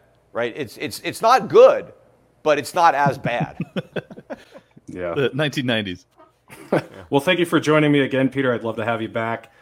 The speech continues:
Speaker 2: uh, another time. Where can people keep up with what you're doing and follow your work?
Speaker 1: Well, anybody who wants to listen to me, I do my podcast, The Peter Schiff Show. You do two or three a week, schiff radio dot com.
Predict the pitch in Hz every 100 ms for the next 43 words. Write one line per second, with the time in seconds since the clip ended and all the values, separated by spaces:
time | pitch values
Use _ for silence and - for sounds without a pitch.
0 | _ - 104 98 95 101 117 131 127 139
1 | 135 135 127 120 113 131 143 151 139 143
2 | 139 135 120 131 127 120 117 113 120 113
3 | 113 117 120 113 107 - 110 107 98 92
4 | 90 85 - _ _ _ _ - _ -
5 | - 165 160 147 151 180 175 170 139 151
6 | 143 135 139 135 - 123 131 147 123 123
7 | 127 127 - 98 120 110 110 - 127 127
8 | 143 127 120 - - 131 120 - 117 -
9 | 123 120 117 113 _ 117 107 120 107 143
10 | 120 - 117 104 120 117 104 - 139 -
11 | 117 113 113 113 - 117 113 113